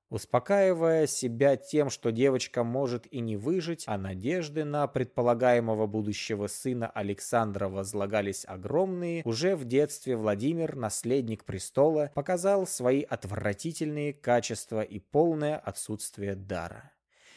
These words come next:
И все усилия канцлера как-то повлиять на процесс воспитания плодов не принесли. А тут такой шанс. Ребенок, не имеющий родни. Тихо, мирно, удавленную сразу после родов Аннике он не брал в расчет.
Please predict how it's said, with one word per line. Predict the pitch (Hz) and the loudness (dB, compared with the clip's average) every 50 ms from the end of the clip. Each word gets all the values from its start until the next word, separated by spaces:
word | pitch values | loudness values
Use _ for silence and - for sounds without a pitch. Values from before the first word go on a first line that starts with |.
| - _ | -20 _
И | - 107 | -6 -4
все | - - 214 208 | -2 4 4 4
усилия | 202 190 - - 180 180 180 175 165 | 4 4 2 0 2 4 4 4 2
канцлера | - 143 139 139 143 139 - - 139 127 127 123 123 | 4 4 4 4 4 0 -2 0 2 2 4 4 4
как-то | - - - 123 123 - - - 110 | 2 4 4 4 4 4 2 -4 -4
повлиять | - 107 101 98 101 101 101 107 117 123 120 - - | -2 -2 -4 -2 -2 -2 2 2 2 2 2 0 -2
на | 107 98 | -8 -6
процесс | - - 101 98 - - - 117 110 - - - | -4 -4 -4 -4 -4 -2 0 0 0 0 -2 -8
воспитания | 98 - - - - 92 _ - 113 110 110 104 101 98 95 95 - | -8 -10 -8 -8 -10 -12 _ 0 0 2 2 0 -4 -6 -8 -10 -10
плодов | - 82 78 78 82 87 101 120 117 - - | -10 -10 -10 -10 -6 -2 -2 -2 -2 -4 -14
не | 110 101 101 104 | -12 -10 -10 -10
принесли. | _ - - 95 90 90 90 90 - - - - - - - _ _ _ | _ -10 -12 -12 -10 -12 -12 -12 -12 -12 -12 -14 -18 -20 -20 _ _ _
А | - 104 92 | -16 -16 -14
тут | _ - 139 135 - | _ -4 -4 -4 -2
такой | - 139 - - 139 123 | -4 -4 -2 -2 -2 -2
шанс. | - - - 123 104 90 87 - - - - _ - | -2 -2 0 0 -2 -2 -4 -8 -12 -12 -12 _ -10
Ребенок, | 104 98 101 95 101 131 175 180 175 165 - - | -6 -4 -4 0 2 2 2 2 0 -6 -8 -6
не | 143 139 135 | -6 -4 -4
имеющий | 139 139 139 139 131 - - - 131 131 | -2 -2 -2 -2 -2 -4 -2 0 0 2
родни. | 135 131 117 107 98 101 98 98 98 98 101 | 2 0 0 -2 -4 -4 -4 -6 -6 -10 -8
Тихо, | - - 180 - - - 104 95 | -4 -4 -4 -4 -2 -2 -2 0
мирно, | 95 104 143 170 165 156 156 151 147 147 147 - - | 0 0 0 0 -2 -2 -6 -6 -8 -10 -12 -8 -6
удавленную | 120 120 180 185 175 175 156 151 147 143 135 | 0 2 2 2 2 2 0 2 2 2 0
сразу | - - 123 135 147 147 127 135 127 | 2 4 4 6 6 4 4 0 -2
после | 123 - 135 135 131 - - 120 113 | -2 0 0 0 0 0 2 2 4
родов | 113 117 117 110 113 - - - | 6 6 6 4 2 0 0 -2
Аннике | 131 127 139 147 143 139 135 - - 131 120 | 0 0 0 0 -2 -6 -8 -6 -4 -4 -4
он | - 120 113 107 107 | -2 -2 -4 -2 -2
не | 107 | -2
брал | 98 101 110 110 110 107 | 0 2 2 2 2 2
в | 110 | 0
расчет. | 113 107 - - - - 87 78 - | -2 -2 -2 -6 -8 -8 -8 -10 -10